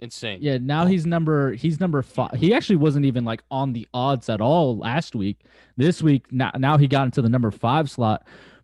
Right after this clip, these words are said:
Speaker 2: But, like, to me, I feel like all these three Alabama players, I feel like they cancel each other out, in my opinion, because I feel like you can't do one without the other.
Speaker 1: Yeah.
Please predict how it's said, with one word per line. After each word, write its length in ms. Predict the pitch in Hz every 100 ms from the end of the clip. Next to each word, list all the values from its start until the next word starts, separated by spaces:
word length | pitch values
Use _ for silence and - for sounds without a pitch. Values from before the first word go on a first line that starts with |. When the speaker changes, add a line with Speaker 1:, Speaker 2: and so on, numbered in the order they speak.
| _
Speaker 2:
But, 200 | 170 160
like, 260 | 165 151 -
to 100 | 165
me, 220 | 160 226
I 100 | 208
feel 180 | - 190
like 140 | 160 -
all 220 | 147 -
these 260 | 143 156 160
three 240 | - 180
Alabama 600 | 139 165 143 113 143 180
players, 320 | 135 143 127
I 100 | 113
feel 140 | 147 208
like 140 | 165
they 120 | 139
cancel 380 | 120 151 131 131
each 160 | 113 -
other 220 | 110 101
out, 200 | 110 151
in 60 | 101
my 180 | 110 131
opinion, 340 | - 113 113
because 220 | 113 117
I 40 | 123
feel 160 | 151
like 140 | 147 127
you 60 |
can't 300 | - 156 147
do 160 | 131 143
one 340 | 120 135 156
without 300 | 120 123 127
the 120 | 123 123
other. 320 | 151 - 113 _ _ _ _ _
Speaker 1:
Yeah. 380 | 117 127 110 101